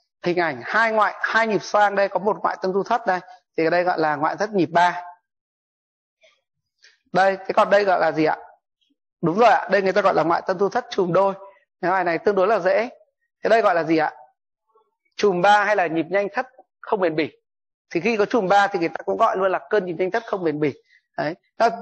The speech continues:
dù là cơn nhịp nhanh thất không bền bỉ này, chúng ta thấy là trông thì có vẻ là kinh,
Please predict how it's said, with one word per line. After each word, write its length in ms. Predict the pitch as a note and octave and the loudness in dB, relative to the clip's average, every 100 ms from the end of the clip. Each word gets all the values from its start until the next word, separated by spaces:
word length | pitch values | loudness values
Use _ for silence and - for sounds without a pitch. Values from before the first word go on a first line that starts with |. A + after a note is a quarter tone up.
| G3 | -2
dù 300 | F#3 B3 B3+ | 2 4 6
là 260 | A#3 A3 A3 A3 | 6 8 6 4
cơn 140 | C4 | 2
nhịp 120 | B3 | 4
nhanh 160 | G#3 A#3 | 0 0
thất 120 | C#4+ | 0
không 140 | - A#3+ | 2 0
bền 140 | G3+ | 2
bỉ 160 | G3+ D3+ | 2 2
này, 220 | E3+ D#3+ - - | 0 -2 -8 -2
chúng 120 | G#3+ | 2
ta 100 | B3 | 2
thấy 140 | A3+ A#3+ | 4 2
là 80 | A#3 - _ | 0 -10 _
trông 220 | - C4 | -4 0
thì 60 | A#3+ | 2
có 100 | G#3+ | 2
vẻ 180 | C4 F3+ | 2 0
là 80 | - | 0
kinh, 320 | B3+ B3+ | 0 0